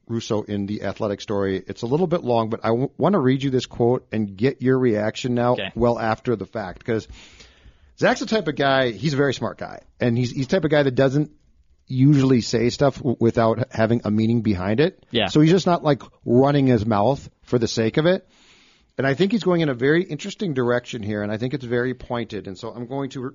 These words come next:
Speaker 1: read this to you, and we'll start with you for reactions.
Speaker 2: Okay.
Speaker 1: Quote Zach Parise in, uh, Michael Russo's story in The Athletic. "I thought that the second and third year that he was here, we had very good teams, and I thought we were one player or one good center," that's the quote,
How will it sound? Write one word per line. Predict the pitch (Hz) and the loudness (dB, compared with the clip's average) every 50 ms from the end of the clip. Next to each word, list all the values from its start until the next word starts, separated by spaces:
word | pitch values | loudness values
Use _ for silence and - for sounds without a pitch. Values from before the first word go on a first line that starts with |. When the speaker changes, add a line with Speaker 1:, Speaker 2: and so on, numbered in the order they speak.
| _ - _ | _ -18 _
Speaker 1:
read | 123 120 127 120 | -10 -10 -6 -6
this | 113 104 - | -6 -8 -8
to | - - 110 | -8 -6 -4
you, | 104 107 104 101 104 - _ _ _ _ - | -2 -2 -2 -2 -4 -6 _ _ _ _ -12
and | 113 117 | -10 -8
we'll | 107 110 | -8 -10
start | - - 131 131 - | -6 -2 -2 -2 -2
with | - 104 95 | -2 -4 -2
you | 113 113 117 117 117 | -2 0 0 -2 -2
for | - - - 101 | -6 -12 -14 -14
reactions. | 98 98 95 95 95 92 92 - - 95 90 90 - - | -12 -12 -10 -10 -12 -12 -14 -16 -18 -18 -18 -18 -12 -12
Speaker 2:
Okay. | 110 101 - - - - - - - - - _ - _ _ | -12 -12 -12 -14 -20 -20 -20 -20 -20 -20 -20 _ -20 _ _
Speaker 1:
Quote | - - 196 220 214 - | 2 4 4 4 2 2
Zach | 123 165 175 175 - | 2 2 2 2 2
Parise | - 180 170 170 160 143 160 160 151 156 - | 2 4 6 6 6 6 4 4 4 4 2
in, | 147 139 131 131 | 2 2 2 2
uh, | 127 120 123 120 113 | 0 0 0 2 2
Michael | 113 131 135 - 135 | 2 0 0 0 -2
Russo's | 123 127 139 131 - 135 | 0 0 0 0 -2 -4
story | - - 120 120 117 | -2 0 0 0 0
in | - 120 117 | -2 -4 -2
The | 117 113 | -2 -2
Athletic. | 104 101 - 101 85 - - _ - - _ - | -2 -2 -2 -4 -4 -6 -12 _ -20 -14 _ -4
"I | 113 | 0
thought | 156 185 - | 0 2 2
that | 254 | 2
the | 208 220 | 2 2
second | - - - 185 175 - 196 202 - _ | 0 0 -2 -2 0 0 0 -2 0 _
and | 147 139 123 - - | 0 -2 0 -2 0
third | - 156 156 160 156 139 | 2 4 4 4 4 4
year | 131 120 117 110 107 - - _ _ | 4 4 4 4 2 -2 -6 _ _
that | - 113 | -4 -4
he | 107 - 117 | -2 0 -2
was | 98 92 - | -2 -2 -2
here, | - 101 92 87 92 - _ _ - - - - | -4 -4 -4 -6 -8 -12 _ _ -16 -10 -2 2
we | 120 135 | 4 4
had | 151 147 127 | 4 4 4
very | 131 151 156 156 | 4 4 4 4
good | 147 156 139 | 4 2 2
teams, | - - 135 131 131 123 | 2 2 2 2 2 0
and | - - 123 | -2 -2 0
I | 123 127 | 0 0
thought | - 147 143 - | 0 0 -2 0
we | 139 127 131 | 0 0 0
were | 123 123 120 117 | 2 2 0 0
one | 113 107 113 127 143 156 175 190 185 - _ _ _ | 0 0 2 2 4 4 4 2 2 -2 _ _ _
player | - - 156 143 139 139 139 139 | -6 0 2 4 4 4 2 2
or | - - 123 117 117 | 0 0 0 0 2
one | 117 123 139 143 143 | 2 2 2 0 2
good | 123 147 143 127 101 | 2 2 2 2 0
center," | - - - 185 202 208 - - 135 113 117 123 127 123 | -6 -2 0 2 2 2 2 2 2 2 2 0 -2 -6
that's | 104 98 98 - | -10 -10 -10 -10
the | - - | -12 -10
quote, | - - 147 135 131 143 - | -2 0 2 2 2 0 -2